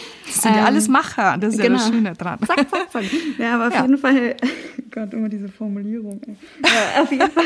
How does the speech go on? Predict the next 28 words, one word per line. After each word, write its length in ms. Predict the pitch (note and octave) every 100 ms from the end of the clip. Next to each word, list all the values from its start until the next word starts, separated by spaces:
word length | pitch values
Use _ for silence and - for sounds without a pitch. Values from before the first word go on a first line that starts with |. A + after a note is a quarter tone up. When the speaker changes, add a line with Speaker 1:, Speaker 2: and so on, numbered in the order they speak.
| C#4+
Speaker 2:
wollte 240 | C4+ -
ich 160 | C#4+ C#4+
nur 140 | B3+
sagen, 340 | G#3 G#3 A#3 B3 - - F4 C#4
Speaker 1:
Und 60 |
Speaker 2:
also 160 | B3+ G3+
Speaker 1:
Macherinnen. 480 | A#3 G#3 G#3+ G#3+ A#3+
Speaker 2:
ich 40 |
weiß, 340 | G#3+ G#3+ D#3+ -
ich 260 | F#3+ G#3
weiß 260 | G#3+ A3+ -
halt 180 | A#3 A3
grad 200 | G#3 -
nicht, 240 | D4+ A3 A3+
wo, 160 | A3 -
wo 320 | G3+ F#3+ A3 G#3+
da 240 | G#3 G3
der 200 | G3 -
aktuelle 420 | G#3+ - - G3
Stand 360 | F#3+ F#3+ F#3+ -
ist, 140 | G3
aber 340 | G3 F#3+ F#3+ G3 - -
es 140 | - G3+
ist 160 | G3+
gar 160 | G3+ G#3
nicht 160 | A3+ G#3+
so 80 | G3+ -
einfach 460 | G#3+ C4+ - A3+